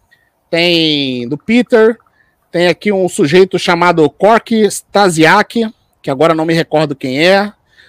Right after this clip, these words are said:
é, Jay Messina. Então, aqui, ó, aí tem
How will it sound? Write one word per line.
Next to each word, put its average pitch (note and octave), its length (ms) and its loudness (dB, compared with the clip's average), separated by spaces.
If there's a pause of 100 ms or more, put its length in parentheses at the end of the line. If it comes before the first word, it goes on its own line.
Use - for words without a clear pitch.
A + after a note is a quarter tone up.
(1000)
é, C#3+ 640 4 (680)
Jay F#3 200 4
Messina. A3+ 920 0 (680)
Então, A3+ 280 -6 (300)
aqui, F3+ 220 -10
ó, A2 120 -8 (100)
aí E3 180 -8
tem C4 500 -10